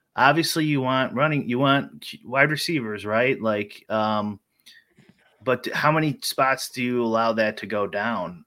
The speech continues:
Uh, how many spots do you force to take a wide receiver or something? And then, like, like you said there, where you have exposures that are off, like, how many do you drop down to balance, you know, balance your portfolio a little bit?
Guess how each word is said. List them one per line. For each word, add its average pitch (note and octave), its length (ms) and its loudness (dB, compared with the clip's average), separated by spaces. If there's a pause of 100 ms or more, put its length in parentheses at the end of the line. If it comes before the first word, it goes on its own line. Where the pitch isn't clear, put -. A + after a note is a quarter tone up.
Uh, E2+ 420 -6 (520)
how C3+ 100 -4
many C#3 160 2
spots - 440 -2
do - 80 -6
you A2+ 80 -2
force A#2 520 -4
to - 160 -14
take G#2+ 260 -4
a - 20 -6
wide G#2 240 -2
receiver G2+ 480 -4
or G2 60 -8
something? G2 520 -8
And B2 140 2
then, B2 160 4
like, A#2 240 0 (220)
like A2+ 180 0
you A2 100 -2
said G2+ 320 0
there, F#2+ 280 -2
where G2 140 -6
you G2+ 140 -4
have G2 300 -4 (840)
exposures B2+ 1040 0 (280)
that C#3+ 140 8
are C#3+ 140 8
off, D3+ 280 4
like, A2 140 0
how C3+ 220 4
many C3+ 220 4
do A2 100 -2
you A2+ 100 2
drop G#2 400 0
down F#2+ 420 -2 (1800)
to C3 200 4
balance, A2+ 640 0
you A2+ 80 0
know, G2 100 -4
balance G2+ 380 -2
your G2 80 -8
portfolio G2 600 -4
a E2 40 -6
little E2 220 -8
bit? E2+ 220 -8